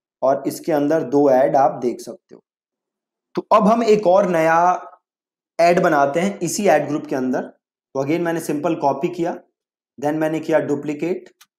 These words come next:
then मैंने किया again डुप्लीकेट और इसको मैंने चेंज कर दिया। से मैंने कर दिया इमेज थ्री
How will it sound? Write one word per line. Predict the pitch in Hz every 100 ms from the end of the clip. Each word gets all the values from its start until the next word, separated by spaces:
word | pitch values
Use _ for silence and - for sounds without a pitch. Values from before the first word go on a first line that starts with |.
| _
then | 131 143
मैंने | 143 143
किया | 143 143
again | 135 139 139
डुप्लीकेट | 143 143 139 170 - - _ _ _ _ _ _ _ _ _ _ _ _ _ _ _ 123
और | 123 123 123 - _ _ _ _ _ _ _ -
इसको | 131 -
मैंने | 151 156 147
चेंज | 151 151 147
कर | 151
दिया। | 139 151 196 _ _ _ _ _ _ _ _ _ _ _ _ _ _ _ -
से | 127
मैंने | 127 127 131
कर | 131
दिया | 131 135 139
इमेज | 135 135 135
थ्री | - 151